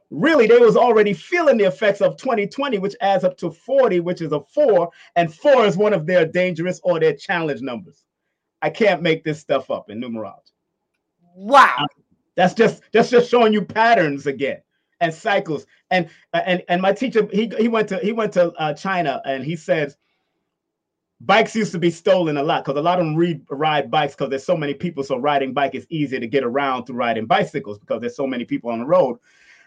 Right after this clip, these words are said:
Speaker 1: But he said he had a friend of a friend that had a bicycle that used to get their bicycle stolen a lot.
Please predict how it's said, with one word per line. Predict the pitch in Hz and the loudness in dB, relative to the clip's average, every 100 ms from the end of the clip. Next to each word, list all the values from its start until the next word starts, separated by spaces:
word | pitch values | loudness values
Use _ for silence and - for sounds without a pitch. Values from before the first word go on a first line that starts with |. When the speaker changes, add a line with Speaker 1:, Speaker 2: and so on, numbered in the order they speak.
| - | -2
Speaker 1:
But | 156 | 2
he | 170 202 | 4 4
said | - 180 | 4 4
he | 180 | 6
had | 180 170 | 4 4
a | |
friend | 147 - 220 214 208 | 2 -2 2 2 4
of | 151 | 2
a | 143 | 0
friend | - 170 156 151 127 | -2 -4 -2 -2 0
that | 143 135 _ _ | 2 0 _ _
had | - 170 | -2 0
a | 135 | 2
bicycle | 123 185 - 170 156 | 4 2 2 -4 0
that | 143 | 0
used | 165 165 | -2 -8
to | 147 | -8
get | 160 | -6
their | 147 | -6
bicycle | 127 165 156 156 | -2 -4 -4 -10
stolen | 165 - 170 160 135 | -10 -2 0 0 -2
a | |
lot. | 131 165 156 | -2 0 0